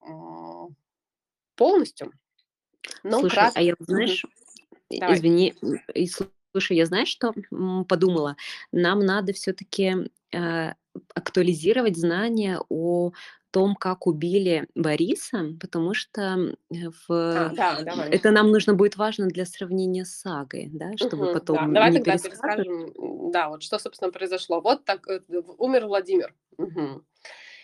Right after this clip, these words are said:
Speaker 1: И началась эта междоусобица.
Speaker 2: Да.
Speaker 1: Мы, м, давай по тексту каноническому пройдемся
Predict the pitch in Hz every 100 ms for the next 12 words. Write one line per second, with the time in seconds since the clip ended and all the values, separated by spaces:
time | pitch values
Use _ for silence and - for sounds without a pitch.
0 | _ - 190 220 247 277 277 - - 170
1 | 160 160 214 233 - _ - 165 170 170
2 | 160 160 160 165 147 - - _ _ _
3 | _ _ _ _ _ _ _ _ _ _
4 | _ - 165 131 - - 196 214 - -
5 | _ - 170 175 190 214 370 381 247 233
6 | - - 196 185 196 175 - - 151 156
7 | 156 147 143 143 160